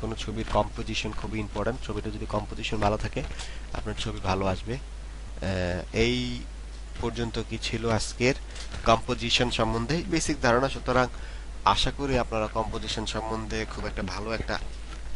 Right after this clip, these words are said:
আইডিয়া পাবেন। তারপরে যদি কোনো কিছু বুঝতে না পারেন আমাকে মেসেজ দিতে পারেন Facebook-এ অথবা YouTube-এও কমেন্ট করতে পারেন।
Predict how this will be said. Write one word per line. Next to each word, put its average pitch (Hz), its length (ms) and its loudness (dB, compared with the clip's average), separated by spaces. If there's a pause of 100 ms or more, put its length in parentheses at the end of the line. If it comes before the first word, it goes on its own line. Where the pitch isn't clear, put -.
(240)
আইডিয়া 123 400 4
পাবেন। 107 240 2
তারপরে 104 360 2
যদি 123 260 -4
কোনো 110 160 -2
কিছু 110 400 -6 (380)
বুঝতে - 260 -4
না 104 240 0
পারেন 104 180 -4
আমাকে 101 300 -4
মেসেজ 107 400 -4
দিতে 120 240 -4
পারেন 120 320 0 (100)
Facebook-এ 131 720 -2
অথবা 107 480 -2 (140)
YouTube-এও 117 540 -2
কমেন্ট 117 440 2
করতে 113 220 -2
পারেন। 113 280 6